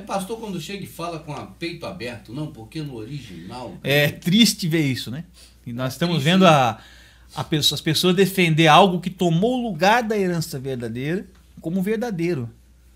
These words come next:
Speaker 2: né? Sendo que a própria escritura fala que ele não gosta, não gostou nada disso, que vocês venderam a minha herança pros gregos, em, lá em Joel, como nós lemos agora há pouco. Tá vendo? E a mesma coisa no aramaico.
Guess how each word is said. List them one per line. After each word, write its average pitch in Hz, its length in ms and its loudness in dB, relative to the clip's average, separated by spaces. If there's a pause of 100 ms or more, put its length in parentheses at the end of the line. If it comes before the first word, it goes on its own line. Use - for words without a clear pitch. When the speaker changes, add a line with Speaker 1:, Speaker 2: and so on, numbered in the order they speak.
(160)
Speaker 2:
né? 117 160 -10
Sendo 156 280 -4
que 190 120 -6
a 196 80 0
própria 220 560 -2
escritura 214 600 -6
fala 208 640 -2
que - 280 -8
ele 208 220 -4
não 220 140 -2
gosta, 208 380 -4
não 190 140 -2
gostou 220 400 -4
nada 277 280 2
disso, 262 300 -4
que - 100 -18
vocês 202 260 -6
venderam 214 320 0
a - 20 -4
minha 233 140 -4
herança 233 240 -4
pros 233 220 -6
gregos, 214 440 2
em, 190 200 0
lá 165 200 -2
em 185 160 -2
Joel, 160 260 -2
como 165 140 -6
nós 160 100 -4
lemos 160 140 -2
agora 170 160 -4
há 170 40 -10
pouco. 143 260 -14 (1200)
Tá - 120 -4
vendo? 190 260 -2
E 156 120 -2
a 170 40 0
mesma 240 300 0
coisa 220 340 2
no 262 120 0
aramaico. 226 640 0